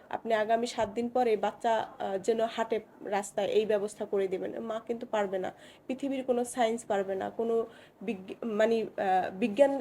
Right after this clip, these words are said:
এখনও সেই এটা আবিষ্কার করেনি যে সেটা করবে বা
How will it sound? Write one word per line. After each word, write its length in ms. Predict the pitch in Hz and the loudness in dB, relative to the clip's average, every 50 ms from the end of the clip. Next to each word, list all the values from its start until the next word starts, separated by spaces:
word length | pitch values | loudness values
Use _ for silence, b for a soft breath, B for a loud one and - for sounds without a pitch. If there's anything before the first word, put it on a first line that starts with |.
| - - | 0 2
এখনও 360 | 240 240 240 - 285 294 294 | 2 2 2 2 2 2 2
সেই 380 | 285 - 277 233 233 240 226 - - | 2 2 4 4 4 4 2 0 2
এটা 400 | - 214 208 - 247 233 220 233 - - | 2 2 4 6 6 6 6 4 4 4
আবিষ্কার 400 | 220 208 214 240 - - 240 233 | 4 4 4 2 2 2 4 4
করেনি 320 | 240 233 220 208 208 208 | 6 4 4 6 4 2
যে 100 | 190 208 | 2 0
সেটা 280 | 208 - - 208 214 202 | -4 -4 -4 -2 -2 -2
করবে 400 | 202 - 208 202 190 196 185 - B B B B B B B B B | 2 2 2 2 2 0 -4 -6 B B B B B B B B B
বা 180 | 220 220 220 - | 6 8 8 6